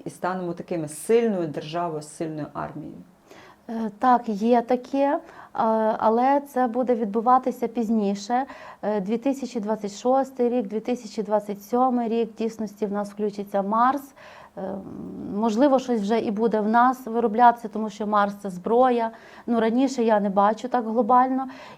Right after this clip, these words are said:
Speaker 2: І от наступний період, коли період Юпітера закінчиться, з релігією ми поміняємо, е, з духовністю, е,
Speaker 1: Мгм.
Speaker 2: програми наші медицини, програми навчань. Коли ми це все змінимо,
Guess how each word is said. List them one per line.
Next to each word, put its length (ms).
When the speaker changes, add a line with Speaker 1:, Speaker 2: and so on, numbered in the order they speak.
Speaker 2:
І 260
от 420
наступний 500
період, 420
коли 220
період 400
Юпітера 440
закінчиться, 760
з 80
релігією 680
ми 120
поміняємо, 640
е, 260
з 140
духовністю, 1000
е, 40
Speaker 1:
Мгм. 120
Speaker 2:
програми 600
наші 560
медицини, 920
програми 560
навчань. 580
Коли 220
ми 140
це 120
все 240
змінимо, 640